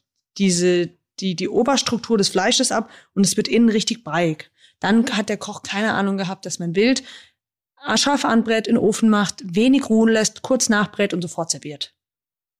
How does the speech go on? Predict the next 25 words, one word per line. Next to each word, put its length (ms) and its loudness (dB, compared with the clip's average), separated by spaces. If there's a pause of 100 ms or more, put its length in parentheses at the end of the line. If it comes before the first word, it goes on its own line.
(180)
Und 220 -2 (280)
das 300 0
meistens 480 0
Medium. 380 0
Also 440 2
Kerntemperatur 960 2 (520)
vierundfünfzig 840 2
Grad, 520 0 (840)
für 300 -2
sechsundfünfzig 840 0
Grad, 320 0
siebenundfünfzig, 1200 0 (260)
Hirsch, 560 0 (300)
Reh 260 2
würde 120 2
ich 80 -2
ein 60 4
bisschen 260 2
weiter 160 0
runtergehen, 420 2
rausholen 480 0
bei 120 2
zweiundvierzig, 600 0
dreiundvierzig, 540 -2
vierundvierzig, 720 0